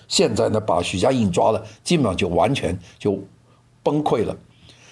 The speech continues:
其实没几年呢，二零一七年，大家说许家印是亚洲最富有的人，他拥有的财富是四百五十三亿美元。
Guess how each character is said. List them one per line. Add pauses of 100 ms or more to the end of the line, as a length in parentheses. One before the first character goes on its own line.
(200)
其
实
没
几
年
呢，
二
零
一
七
年， (340)
大
家
说
许
家
印
是
亚
洲
最
富
有
的
人， (540)
他
拥
有
的
财
富
是
四
百
五
十
三
亿
美
元。